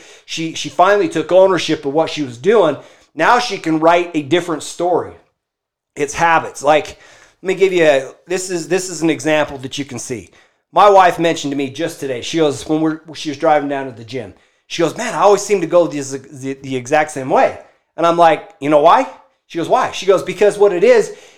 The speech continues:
is your subconscious mind, it takes up a lot of energy. The brain is, like, the teeny little part of your body, right? But it uses up twenty-five percent of the power.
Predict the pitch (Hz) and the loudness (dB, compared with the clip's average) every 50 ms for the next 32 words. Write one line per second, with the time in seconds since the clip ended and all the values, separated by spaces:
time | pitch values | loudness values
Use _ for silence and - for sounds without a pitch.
0 | _ - 175 180 165 156 170 - - - 226 220 226 208 196 196 185 185 165 - | _ -4 -4 -4 -2 -2 -4 -2 2 2 2 2 4 2 2 2 2 -2 -6 -4
1 | 165 165 170 185 202 208 202 - - _ _ _ - 190 185 190 - 302 330 330 | 0 0 2 2 2 0 -2 -6 -18 _ _ _ -4 -4 -2 0 0 0 0 2
2 | - - 214 - 180 170 170 170 170 170 147 127 139 139 131 113 98 95 95 104 | 4 2 2 2 2 2 4 4 4 4 2 0 -6 -8 -8 -10 -12 -16 -16 -14
3 | 107 143 135 131 170 190 220 254 254 254 226 190 180 175 165 151 - - - _ | -12 -12 -6 -2 2 2 4 4 2 0 0 0 2 2 2 0 -2 -10 -18 _
4 | _ _ _ - 170 165 160 - - 151 156 - - - 320 320 311 294 254 233 | _ _ _ 0 0 0 0 -2 -8 -10 -10 -6 -2 2 2 2 2 2 2 2
5 | 214 180 - - - 185 190 190 185 160 147 135 113 165 165 160 147 131 123 127 | 2 2 2 2 4 6 6 6 4 2 0 2 4 6 6 6 6 2 -2 -2
6 | 131 135 151 156 156 151 143 147 170 165 143 135 147 151 147 - - 156 160 151 | -2 0 0 -2 -2 -6 -8 -6 -8 -8 -6 -2 -2 -2 -2 -2 -2 0 0 0
7 | 139 - 156 151 135 - - - - 143 127 120 120 - 196 196 202 170 - - | 0 0 0 0 0 0 -6 -10 -10 -10 -10 -10 -6 0 4 4 4 4 2 -2
8 | - | -8